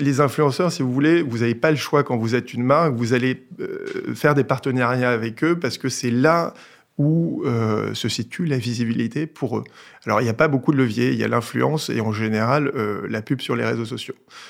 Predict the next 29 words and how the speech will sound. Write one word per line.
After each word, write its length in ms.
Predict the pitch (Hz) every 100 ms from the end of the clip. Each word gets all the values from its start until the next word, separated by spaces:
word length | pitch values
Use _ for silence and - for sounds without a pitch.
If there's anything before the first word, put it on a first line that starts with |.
| - 113
Mais 100 | 110
la 140 | 107
télévision, 840 | 127 110 104 104 104 117 139 147 139 - - -
euh, 120 | 120 - -
la 160 | 117
radio, 560 | 104 95 107 131 143 156 - - _ -
euh, 260 | 110 92 87
la 160 | 107
presse 260 | 107 - 113
traditionnelle 800 | - 110 104 - 120 139 156 151
ont 120 | 120
été 220 | 107 107 110
délaissées, 500 | 104 104 - 131 127
euh, 220 | 101 98 208
au 60 | 107
profit 340 | - - 127
des 180 | 120 110
influenceurs 640 | 104 - 98 110 127 120 113
et, 240 | - 214
et 60 | 110
de 80 | 101
la 80 |
pub 220 | 95 120 -
sur 120 | 104
les 80 | 101
réseaux 220 | 117 117
sociaux 300 | 117 - -
en 40 |
général, 340 | 117 113 113